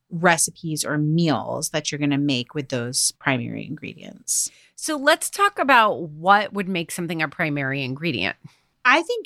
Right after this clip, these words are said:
Speaker 1: and I'm maybe regressing <laughs> this, can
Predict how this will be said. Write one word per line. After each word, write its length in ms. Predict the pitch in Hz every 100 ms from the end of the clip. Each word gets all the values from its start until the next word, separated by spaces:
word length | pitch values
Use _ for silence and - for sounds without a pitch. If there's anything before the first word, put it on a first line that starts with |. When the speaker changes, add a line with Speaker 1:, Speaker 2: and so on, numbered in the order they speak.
| -
Speaker 1:
and 200 | 190 196 - _ -
I'm 360 | - 185 196 - _ 180 - - -
maybe 280 | 185 180
regressing 720 | 180 180 175 214 226 - - - 494
<laughs> 80 | 453
this, 500 | 359 554 - - - - - - _ _ _ _ _
can 320 | - 262 233